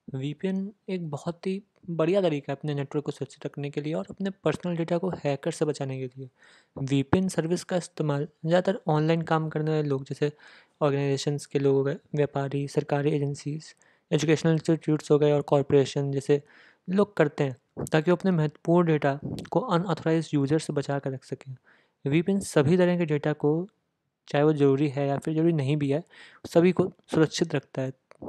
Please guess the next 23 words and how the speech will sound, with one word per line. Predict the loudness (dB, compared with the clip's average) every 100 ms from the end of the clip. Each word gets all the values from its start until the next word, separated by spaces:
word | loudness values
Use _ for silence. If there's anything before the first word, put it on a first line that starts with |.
| -2
जो | 0 0 0
आम | 0 2
व्यक्ति | 0 -2 -4 -2 -4 _ _ _ _ _ -4
हैं | -2 0
और | 0 0 0 0 -6 _ -2
जो | 0
लोग | 2
इंटरनेट | 0 -2 -2 -2 -2
का | -4
इस्तेमाल | -6 -2 -2 -2
करते | -6 -8 -8
हैं, | -8 -8 _ _ _ _ _ _
उनके | -2 -2 2
लिए | 2 4 2 0
वीपीएन | -2 -2 -2 -2
सर्विस | 0 -2 -2
का | 0 -2
इस्तेमाल | -2 -4 -2 -2
अपने | -2 -4
फ़ोन | -6 -2 0 2
या | 0
कंप्यूटर | -2 -2 -4 -2 -2
पर | -4